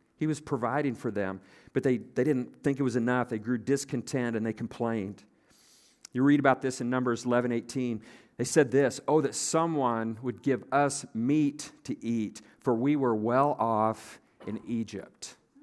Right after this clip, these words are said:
Well off in Egypt? Seriously? With the slavery that they were experiencing there? And so there's this kind of, uh, uh, you know, complaining, and God's not doing enough.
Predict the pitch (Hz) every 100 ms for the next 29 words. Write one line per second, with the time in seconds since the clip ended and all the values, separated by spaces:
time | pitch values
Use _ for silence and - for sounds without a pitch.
0 | - - _ - 113 143 143 143 147 113
1 | 127 135 151 - - - _ - - 123
2 | 143 147 156 170 170 _ _ _ _ _
3 | _ _ 117 117 120 113 - - _ _
4 | - - 131 147 151 151 135 - 135 135
5 | 127 - 135 131 135 156 139 135 143 139
6 | - - - - 131 175 170 160 170 -
7 | - 175 170 151 131 127 127 127 120 117
8 | 117 - - _ - 104 87 82 - -
9 | 104 107 123 - - 156 160 156 135 117
10 | 113 143 165 - 165 113 139 147 135 127
11 | 123 110 101 - -